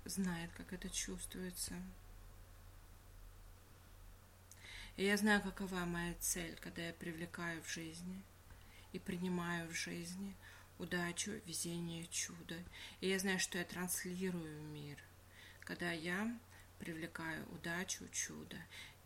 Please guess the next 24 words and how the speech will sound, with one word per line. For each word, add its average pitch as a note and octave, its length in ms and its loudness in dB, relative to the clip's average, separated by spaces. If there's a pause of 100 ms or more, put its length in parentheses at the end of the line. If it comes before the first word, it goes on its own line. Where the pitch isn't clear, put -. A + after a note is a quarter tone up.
(720)
И G3 100 6
я G#3 160 10
знаю, G#3+ 260 8
как G3 180 -2
это G3+ 160 0
проявлять F3 720 0
чудо E3 400 4 (120)
без F#3 440 4
того, E3+ 320 -2
чтобы G3 300 -2
передавать E3 760 -4
ответственность - 1080 -6 (1400)
за F#3+ 100 2
свою F3+ 300 8
жизнь, E3 440 2 (680)
за F#3 240 2
удачу, F3+ 640 2 (960)
за F#3 220 2
чудо, F3 500 0 (180)
за - 140 -4
везение. E3+ 760 -2 (1700)
Также C4 260 4
я F3 140 6
предлагаю E3 640 -2